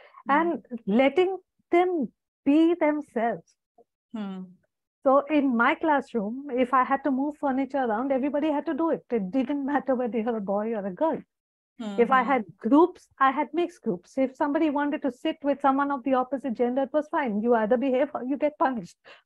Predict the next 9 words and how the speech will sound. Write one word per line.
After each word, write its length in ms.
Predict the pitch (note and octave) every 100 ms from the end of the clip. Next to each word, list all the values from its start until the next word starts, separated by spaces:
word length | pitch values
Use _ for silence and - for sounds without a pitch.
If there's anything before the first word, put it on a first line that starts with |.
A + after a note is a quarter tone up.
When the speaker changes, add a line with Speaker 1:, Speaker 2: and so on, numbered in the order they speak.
| _
Speaker 2:
both 180 | C4 C4
of 160 | A#3+ -
you. 60 | _ _ _ _ _ - _
Speaker 1:
Yeah. 300 | F#3+ E3+ C#3+ F#3 _ -
Speaker 2:
If 260 | B3+ A#3 - A3 C4
you 100 | A#3+
misbehave. 540 | C4+ - A3+ F3 D#3+ _ _ _ -
My 220 | B3 C#4+
boys 400 | A3+ C4+ F4